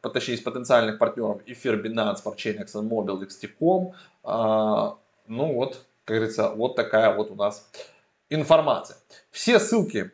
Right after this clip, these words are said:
которые я сегодня показал, естественно, размещу в описании. А, также напоминаю, что, ребята, ещё больше, а, информации на, э, канале про Blockchain Media. Есть ещё у нас лайв-канал, есть у нас ещё сайт, на котором есть Академия, есть наш Telegram, там сорок пять тысяч подписчиков.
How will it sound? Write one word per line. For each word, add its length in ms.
которые 320
я 20
сегодня 320
показал, 560
естественно, 480
размещу 380
в 20
описании. 600
А, 540
также 240
напоминаю, 460
что, 120
ребята, 640
ещё 260
больше, 580
а, 480
информации 600
на, 320
э, 300
канале 360
про 140
Blockchain 400
Media. 380
Есть 240
ещё 220
у 20
нас 200
лайв-канал, 640
есть 360
у 60
нас 240
ещё 360
сайт, 460
на 80
котором 300
есть 160
Академия, 440
есть 300
наш 320
Telegram, 460
там 340
сорок 360
пять 200
тысяч 240
подписчиков. 720